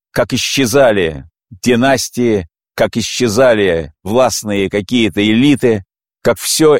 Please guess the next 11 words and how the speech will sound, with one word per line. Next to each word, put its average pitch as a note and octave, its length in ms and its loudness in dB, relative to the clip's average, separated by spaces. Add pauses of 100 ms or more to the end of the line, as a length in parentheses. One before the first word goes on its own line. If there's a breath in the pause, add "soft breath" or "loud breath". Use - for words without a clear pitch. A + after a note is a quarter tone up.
это C3 380 0
просто B2 680 0 (240)
с - 100 -10
самой C3 640 0 (280)
какой-то B2 420 0
силой B2+ 520 0
свыше A2+ 640 -2 (380)
изымалось A#2+ 680 0
из G#2+ 120 -4
человеческого G#2+ 1000 0
общежития. F2 800 -6